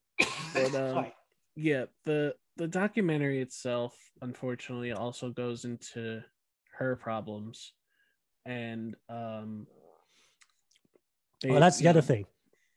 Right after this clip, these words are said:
Speaker 1: that
Speaker 2: they,
Speaker 1: they really delved into some of the personal
Speaker 2: Yeah.
Speaker 1: problems.
Speaker 2: Yeah. And they, they talk about how she was very manipulative, and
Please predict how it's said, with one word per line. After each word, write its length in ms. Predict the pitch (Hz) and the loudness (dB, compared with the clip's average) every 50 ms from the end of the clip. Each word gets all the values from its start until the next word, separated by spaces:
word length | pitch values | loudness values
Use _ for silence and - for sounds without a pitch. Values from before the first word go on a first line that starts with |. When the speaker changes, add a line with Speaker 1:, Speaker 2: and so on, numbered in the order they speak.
| _ _ _ _ _ - | _ _ _ _ _ 4
Speaker 1:
that 260 | - 156 151 135 131 | 6 8 8 8 6
Speaker 2:
they, 100 | 131 120 - - - 147 131 123 | 4 0 -2 0 2 2 2 2
Speaker 1:
they 60 | 123 - - | 0 -6 -2
really 300 | 147 143 151 151 151 147 139 - | 2 4 4 4 4 2 2 0
delved 280 | - 147 139 143 135 143 | 0 0 2 2 2 2
into 400 | 143 131 127 127 123 120 113 120 - _ _ _ _ _ _ _ _ _ _ _ _ _ _ _ _ | 2 2 2 2 0 0 -2 -4 -6 _ _ _ _ _ _ _ _ _ _ _ _ _ _ _ _
some 180 | - - 160 143 | -2 0 0 2
of 60 | 135 | 2
the 80 | 139 | 2
personal 380 | - - 147 135 - - 135 120 | 2 2 2 2 2 0 -2 0
Speaker 2:
Yeah. 80 | - 135 | 0 0
Speaker 1:
problems. 320 | 127 131 - - - - - - - - - _ _ _ _ _ _ _ _ _ _ _ | 0 -2 -4 -8 -14 -20 -20 -20 -20 -20 -20 _ _ _ _ _ _ _ _ _ _ _
Speaker 2:
Yeah. 220 | - 120 113 90 78 - _ _ - _ _ _ _ _ - | -10 -8 -8 -8 -10 -12 _ _ -20 _ _ _ _ _ -10
And 320 | 135 135 135 131 135 127 - | -6 -6 -4 -4 -6 -8 -8
they, 220 | - 151 143 147 135 - | -8 -6 -4 -4 -4 -4
they 140 | 147 147 139 | -6 -6 -6
talk 300 | - 170 160 170 170 - | -4 -2 -2 -2 -2 -2
about 260 | 175 180 165 160 156 | 0 0 2 0 0
how 300 | 139 143 135 135 135 131 | 0 -2 -2 -2 -4 -4
she 520 | - - - - - 120 127 131 131 131 | -6 -10 -12 -10 -8 -6 -4 -4 -4 -4
was 300 | 131 127 123 123 120 - | -4 -4 -6 -8 -8 -8
very 320 | - 123 120 120 117 117 117 | -8 -6 -4 -4 -4 -4 -4
manipulative, 1040 | 113 110 113 117 120 123 - 127 123 123 123 123 - - 123 123 120 120 120 117 127 - | -6 -6 -6 -8 -8 -8 -8 -6 -6 -6 -6 -8 -8 -6 -6 -6 -6 -6 -8 -8 -10 -10
and 340 | 107 107 104 107 104 101 | -10 -8 -8 -10 -10 -12